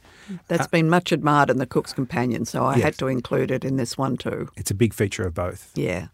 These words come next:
Speaker 2: If there was one message that you could send out to people about, um, good food and how the,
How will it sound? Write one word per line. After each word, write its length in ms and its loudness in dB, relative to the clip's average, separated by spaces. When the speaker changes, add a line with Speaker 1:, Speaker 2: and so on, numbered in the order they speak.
Speaker 2:
If 160 -2
there 100 4
was 140 2
one 240 4
message 320 6
that 120 2
you 60 -2
could 140 -4
send 180 2
out 160 0
to 80 -6
people 380 -4
about, 540 -4
um, 300 -8
good 180 8
food 420 0
and 400 -2
how 220 0
the, 180 -4